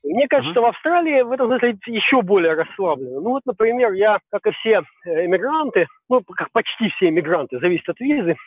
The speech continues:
Speaker 1: я имею пр-, имею право на пятьсот десять часов бесплатного английского. А потом, если
Speaker 2: Мгм.
Speaker 1: захочу, то еще на шестьсот десять часов. Это специальные программы, они оплачиваются. Одна Канберрой, вторая Квинслендом. Дальше очень смешно.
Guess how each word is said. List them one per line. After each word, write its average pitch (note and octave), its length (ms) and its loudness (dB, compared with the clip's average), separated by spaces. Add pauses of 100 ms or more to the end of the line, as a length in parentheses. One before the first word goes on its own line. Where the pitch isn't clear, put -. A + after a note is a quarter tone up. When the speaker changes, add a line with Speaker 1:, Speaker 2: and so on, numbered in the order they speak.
(180)
Speaker 1:
я G#3+ 200 4
имею G#3+ 280 2
пр-, G#3+ 240 0
имею G#3 240 4
право B3+ 480 0
на G3 240 0
пятьсот G#3 340 -2
десять - 240 -4
часов B3 400 -2
бесплатного G#3 520 0
английского. F3+ 600 -6 (140)
А - 60 -4
потом, C#4+ 260 -4
если G#3+ 160 0
Speaker 2:
Мгм. E3+ 60 0
Speaker 1:
захочу, G#3+ 420 -2
то G3 100 -4
еще F#3 260 0
на C#3+ 120 -2
шестьсот - 360 -12
десять - 220 -18
часов. - 280 -16 (180)
Это F3 200 2
специальные F#3+ 440 0
программы, A#3+ 600 0
они G3+ 200 2
оплачиваются. F3+ 880 -2 (480)
Одна F3+ 300 2
Канберрой, F#3+ 540 0
вторая E3 600 2 (160)
Квинслендом. A#3 720 -2 (140)
Дальше B3+ 260 0
очень - 140 -6
смешно. A#3+ 440 0